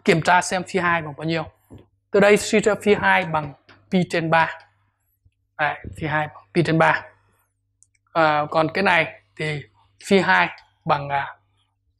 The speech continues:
trừ, trừ tám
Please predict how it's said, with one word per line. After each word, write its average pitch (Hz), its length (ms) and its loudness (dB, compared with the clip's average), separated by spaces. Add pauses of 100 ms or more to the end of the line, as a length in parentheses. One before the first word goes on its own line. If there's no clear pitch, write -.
(200)
trừ, 170 320 6 (3250)
trừ 175 340 6
tám 165 220 4